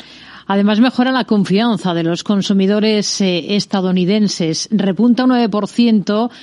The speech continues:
la confianza de los consumidores que mide la Universidad de Michigan en el mes de enero, hasta sesenta y cuatro con nueve puntos. Es el mayor optimismo de los últimos nueve meses.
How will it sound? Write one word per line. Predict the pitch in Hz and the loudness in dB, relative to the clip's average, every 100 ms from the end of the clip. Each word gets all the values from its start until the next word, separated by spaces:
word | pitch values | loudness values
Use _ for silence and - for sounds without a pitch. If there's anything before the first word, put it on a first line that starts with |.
| - - | -20 -10
la | 170 165 165 160 - - - | -6 -4 -4 -6 -8 -10 -6
confianza | 190 190 190 202 220 208 202 185 | -4 -2 -2 -2 0 0 0 -2
de | 190 | -2
los | 190 - | -2 -2
consumidores | 202 185 180 202 202 | -2 0 -2 0 -2
que | - | -2
mide | 185 190 | -2 -2
la | |
Universidad | 180 175 170 180 | -2 -2 -2 -4
de | 175 | -2
Michigan | 175 185 - 185 185 220 233 - - | 0 0 0 0 0 -2 -2 -10 -4
en | 202 | 0
el | 202 | 2
mes | 190 247 | 4 2
de | 185 185 | 2 0
enero, | 180 180 226 | 0 0 -2
hasta | 226 - 190 | -2 -4 -6
sesenta | - 196 - 190 180 | -2 -2 -2 -2 -2
y | |
cuatro | 175 214 - | -2 -2 -2
con | 175 180 180 | -4 -2 0
nueve | 196 190 180 170 165 160 | 0 0 0 0 0 -2
puntos. | - 233 214 202 226 - - - 190 185 | 2 4 4 2 0 -2 -10 -18 -20 -8
Es | 180 180 - - | -4 -4 -4 -2
el | 190 185 | -2 0
mayor | 180 180 226 | -2 0 -2
optimismo | 233 254 233 226 220 208 | 0 2 4 2 0 0
de | 196 | 0
los | 185 - | -2 0
últimos | 214 190 202 190 175 - | 0 0 0 -2 -4 -4
nueve | 202 233 226 | 0 2 2
meses. | 190 185 - 226 269 | 0 0 -2 -2 -2